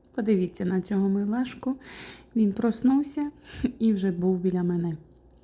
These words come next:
Додала згущенку на смак. І в мене крем готовий. Вийшов дуже класний, дуже смачний, просто як морожено. І тим більше, із, м, за рахунок крем-чізу він такий стабільний, стійкий.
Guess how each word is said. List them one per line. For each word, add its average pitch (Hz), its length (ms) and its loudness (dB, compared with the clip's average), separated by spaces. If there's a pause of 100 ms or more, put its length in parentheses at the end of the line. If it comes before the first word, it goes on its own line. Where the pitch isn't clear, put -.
(560)
Додала 208 360 2
згущенку 202 680 2
на 202 240 4
смак. 170 580 -2 (1000)
І 247 120 6
в 277 40 4
мене 202 220 4
крем 202 300 2
готовий. 160 520 -4 (640)
Вийшов 196 480 -2
дуже 185 280 4
класний, 180 460 -4
дуже 180 280 0
смачний, 196 440 -2
просто 214 360 -2
як 185 120 -4
морожено. 175 540 0 (520)
І 190 340 4
тим 180 220 0
більше, 202 440 -4
із, - 300 -10
м, 190 480 -2
за 185 160 0
рахунок 185 420 -2
крем-чізу 202 640 0
він 208 240 0
такий - 280 -4
стабільний, 180 800 0
стійкий. - 640 -4